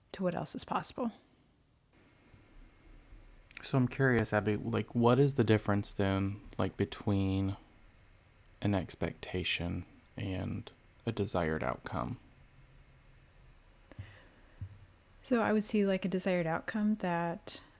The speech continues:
Speaker 1: I grow my family by having another child. That's my desired outcome. The expectation might be that I do that within this next year. Or the expectation might be that I do it a certain way. Or that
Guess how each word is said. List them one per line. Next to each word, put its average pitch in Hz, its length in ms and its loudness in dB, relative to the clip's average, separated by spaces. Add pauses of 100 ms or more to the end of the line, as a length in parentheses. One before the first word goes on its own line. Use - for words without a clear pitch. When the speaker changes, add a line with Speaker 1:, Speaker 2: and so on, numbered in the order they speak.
(260)
Speaker 1:
I 190 120 -4
grow 175 280 2
my 170 180 -2
family 175 320 -4
by 170 140 -2
having 165 320 -4
another 160 260 -4
child. 185 460 -8 (680)
That's - 180 -8
my 175 120 0
desired 160 400 -6
outcome. - 380 -8 (880)
The 208 100 4
expectation 180 760 -2
might 170 220 -4
be 170 320 -4 (400)
that 175 240 -2
I 165 400 -4
do 180 140 0
that 170 180 -4
within 175 340 -2
this 160 200 -8
next - 240 -10
year. 190 220 -6 (1200)
Or 233 100 0
the 202 140 0
expectation 185 640 -4
might 180 160 -2
be 190 100 -2
that - 180 -6
I 180 60 -2
do 175 160 -2
it 175 120 -4
a 175 40 -4
certain 180 320 -6
way. 185 280 -10 (720)
Or 185 140 0
that 175 420 -6